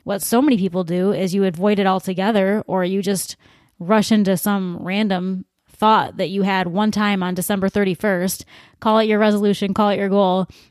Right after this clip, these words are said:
and then have nothing to back that up. And so it just falls away.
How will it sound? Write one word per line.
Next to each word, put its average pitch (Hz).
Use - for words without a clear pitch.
and 214
then 226
have 247
nothing 240
to 208
back 196
that 190
up. 208
And 185
so 202
it 185
just 190
falls 190
away. 190